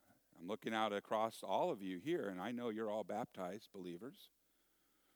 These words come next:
that you confess with your lips that Jesus is your Lord and Savior. And in our liturgy, before we even got started with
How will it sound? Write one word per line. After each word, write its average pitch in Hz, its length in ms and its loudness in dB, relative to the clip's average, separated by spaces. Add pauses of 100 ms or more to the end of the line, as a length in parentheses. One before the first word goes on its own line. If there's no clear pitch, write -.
that - 160 -12
you 107 140 -2
confess 110 580 4
with 107 200 -4
your 95 120 0
lips 120 640 -2
that 87 200 0 (400)
Jesus 92 500 -6
is 104 180 -4
your 92 140 -6
Lord 92 280 -2
and 78 120 -14
Savior. 107 500 -6 (600)
And 110 200 6
in 123 200 4
our 123 240 8
liturgy, 113 640 2
before 127 380 0
we 127 140 4
even 120 260 4
got 110 220 6
started 135 560 4
with 101 160 -4